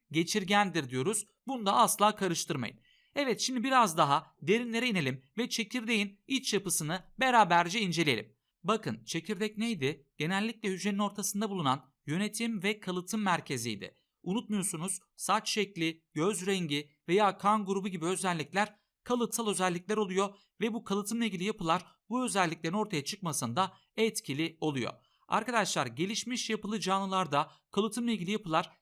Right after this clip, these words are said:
çekirdekte bulunur. Bunlardan biri de kromozomdur. X'e benzeyen şu gördüğünüz yapı kromozom olarak adlandırılıyor arkadaşlar. Önümüzdeki yıl bu yapıları daha kapsamlı bir şekilde işlemiş olacağız.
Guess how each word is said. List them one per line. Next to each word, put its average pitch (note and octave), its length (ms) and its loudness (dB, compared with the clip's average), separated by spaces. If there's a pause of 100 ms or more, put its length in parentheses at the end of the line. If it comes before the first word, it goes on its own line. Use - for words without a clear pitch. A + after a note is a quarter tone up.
çekirdekte A3 640 -2
bulunur. B2 320 -4 (240)
Bunlardan G#3+ 500 2
biri G#3+ 200 -4
de G#3 240 -2 (120)
kromozomdur. F#3+ 640 2 (380)
X'e A#3+ 340 -2
benzeyen D3+ 460 2
şu - 180 -8
gördüğünüz G#3 480 0
yapı G3+ 360 0 (200)
kromozom A#3 560 -2
olarak G#3 380 0
adlandırılıyor F3 600 2
arkadaşlar. E3 600 -2 (280)
Önümüzdeki G#3 560 -2
yıl F#3+ 120 -2
bu A3+ 80 -4
yapıları E3+ 520 -2 (140)
daha A3 200 2
kapsamlı G3 480 -2
bir A3+ 40 -4
şekilde F#3 580 -4 (100)
işlemiş G#3 500 -4
olacağız. D#3+ 480 -2